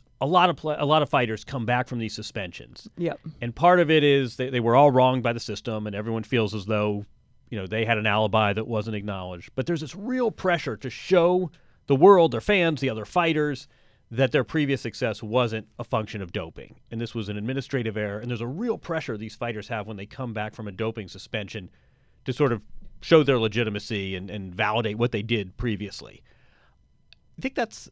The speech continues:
Speaker 1: a factor and an added source of pressure for Maria. I mean, there, there are a lot of people who
Speaker 2: Yeah.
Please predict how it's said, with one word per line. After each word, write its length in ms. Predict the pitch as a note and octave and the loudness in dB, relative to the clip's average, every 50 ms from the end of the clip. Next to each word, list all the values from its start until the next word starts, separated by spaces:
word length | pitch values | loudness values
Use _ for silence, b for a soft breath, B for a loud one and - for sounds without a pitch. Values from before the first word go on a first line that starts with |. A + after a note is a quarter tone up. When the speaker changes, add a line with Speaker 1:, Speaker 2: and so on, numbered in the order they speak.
| _ _ _ _ - | _ _ _ _ -12
Speaker 1:
a 60 | C#3 | -10
factor 480 | C3+ - D#3 C#3 C#3 - - D3 C#3 C#3 | -4 -2 -2 -2 -2 -2 -4 -4 -2 -2
and 240 | C3 A2+ G#2+ G2+ G2 _ - - | -4 -6 -6 -10 -10 _ -10 -6
an 80 | A#2+ | -4
added 240 | A#2+ A#2+ A#2+ A2+ - | -2 -2 -2 -4 -6
source 180 | - A#2+ G#2+ - | -6 -8 -6 -8
of 80 | G#2+ | -10
pressure 300 | - A2+ G#2 G2+ - A2 | -6 -6 -6 -6 -6 -10
for 100 | - A2 | -8 -8
Maria. 380 | G2+ F#2+ F#2+ F#2+ G2 G2 G2+ G2+ - | -10 -8 -8 -8 -8 -10 -12 -12 -10
I 40 | A#2+ | -6
mean, 100 | B2+ C3 | -2 -2
there, 100 | C3+ C#3+ | 0 2
there 80 | D3 D3 | 2 2
are 40 | D3+ | 4
a 40 | |
lot 140 | D#3+ F3 G3+ | 4 4 4
of 60 | G#3 | 4
people 300 | - A#3+ C#4 - F#3 A#2+ | 0 -2 -2 -2 -4 -4
who 120 | A2 B2+ C3 | 0 4 4
Speaker 2:
Yeah. 160 | G#3 F3+ | 4 4